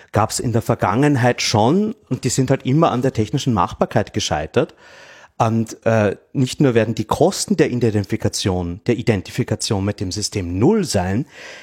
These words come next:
es wird auch wirklich ganz einfach zu bedienen sein. Genauso wie eben der, der grüne Pass, dieses covid-Zertifikat.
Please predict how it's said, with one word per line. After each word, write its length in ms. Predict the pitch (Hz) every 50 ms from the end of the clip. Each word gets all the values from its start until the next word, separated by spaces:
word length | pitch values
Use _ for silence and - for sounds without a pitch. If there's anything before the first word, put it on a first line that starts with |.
| - - -
es 180 | - 120 - -
wird 160 | 143 156 -
auch 140 | 139 - -
wirklich 260 | 143 - 156 - -
ganz 300 | - 107 110 123 143 -
einfach 340 | - 107 104 107 - 143 117
zu 160 | - - 120
bedienen 480 | - 120 - - 156 226 262 247 151 104
sein. 300 | - 80 - 76 78 - -
Genauso 420 | - 104 104 101 123 127 147 139 139
wie 120 | 127 -
eben 200 | 113 127 147 135
der, 220 | 139 123 117 117
der 160 | - - 131 123
grüne 260 | - 131 127 135 135
Pass, 320 | - - 104 107 139 -
dieses 300 | - 135 117 139 131 -
covid-Zertifikat. 1000 | - 120 123 175 170 - 123 110 - 120 - 127 - - - 92 90 - - -